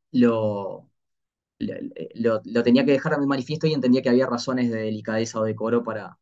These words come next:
para apartarse de-, del proceso. Este, a este caso verdaderamente lle-, llegué a través de la, por, por el libro, eh, por la obra de Couture, que se, que re-, en una nota al pie referenciaba, eh,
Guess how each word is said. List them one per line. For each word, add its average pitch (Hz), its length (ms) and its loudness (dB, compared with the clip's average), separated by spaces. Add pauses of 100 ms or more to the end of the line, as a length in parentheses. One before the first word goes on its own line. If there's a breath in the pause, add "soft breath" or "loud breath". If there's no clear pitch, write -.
para 110 180 -2
apartarse 107 580 -6
de-, 98 440 -14
del 110 120 -6
proceso. - 460 -18 (1040)
Este, 170 320 4
a - 80 6
este 170 180 2
caso 175 260 4
verdaderamente 160 540 4
lle-, - 320 -4
llegué 135 300 2
a 165 60 4
través 143 280 4
de 160 80 6
la, 160 220 0 (100)
por, 113 440 0 (880)
por 131 160 2
el 123 180 8
libro, 117 920 2 (680)
eh, 107 640 -6 (200)
por 123 140 4
la 131 100 8
obra 156 140 8
de 131 120 4
Couture, 147 580 4
que 135 100 -4
se, 123 300 -2
que 123 220 2
re-, 120 300 -4
en 127 180 2
una 135 220 -2
nota 131 240 0
al 117 120 0
pie 123 360 2
referenciaba, 113 1000 -4
eh, 98 360 -16